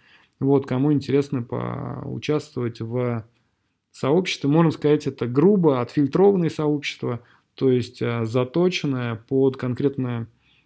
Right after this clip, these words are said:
работу на Амазоне, потому что надо понимать, что в этой группе большое количество людей, зрителей, большое количество людей, которые, э,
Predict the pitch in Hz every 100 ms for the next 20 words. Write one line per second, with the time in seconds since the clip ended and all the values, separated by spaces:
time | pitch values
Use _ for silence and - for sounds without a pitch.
0 | _ - 131 139 156 151 131 135 143 214
1 | 175 - 139 143 - 123 135 135 147 131
2 | - - 127 131 127 139 143 143 120 113
3 | 117 117 - 135 127 131 - 123 123 123
4 | 123 110 139 196 - 165 151 _ _ _
5 | _ 120 127 156 127 123 131 127 - 120
6 | 117 120 117 117 127 120 117 113 110 135
7 | 117 113 110 110